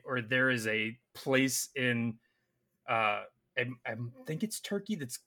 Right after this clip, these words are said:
just Batman. Like, its name is Ba-, I don't know if it's pronounced the same way, but I'm pretty sure it's just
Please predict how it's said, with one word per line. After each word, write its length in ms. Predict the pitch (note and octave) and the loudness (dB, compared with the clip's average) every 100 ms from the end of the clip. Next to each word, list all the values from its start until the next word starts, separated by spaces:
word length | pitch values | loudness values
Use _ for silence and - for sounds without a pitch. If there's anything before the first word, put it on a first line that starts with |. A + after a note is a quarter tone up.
| _ | _
just 320 | B2 C3 G#2+ - | -6 -6 -4 0
Batman. 500 | D3+ - G#2 F#2+ A2 _ _ | 0 0 -4 -4 -12 _ _
Like, 220 | D3+ C3 | 0 2
its 160 | C#3 - | 0 0
name 200 | C#3+ C3+ | 2 2
is 100 | A#2+ | 0
Ba-, 180 | G#2+ C3 - C3 | 2 2 4 4
I 60 | C#3 | 6
don't 140 | C#3+ | 6
know 80 | C#3 | 8
if 80 | C#3 | 6
it's 140 | C#3 - | 4 2
pronounced 440 | D#3 C3 D#3+ C3 | 4 6 6 2
the 120 | B2+ | -2
same 240 | - A#2 A2 | 0 0 0
way, 120 | A2 | 0
but 160 | G#2+ | 2
I'm 120 | B2 A#2 | 2 0
pretty 300 | - A3 G#3 | -2 -2 0
sure 200 | - B2+ | 2 2
it's 160 | - | 0
just 320 | B2+ C#3 D3 | -4 -2 -2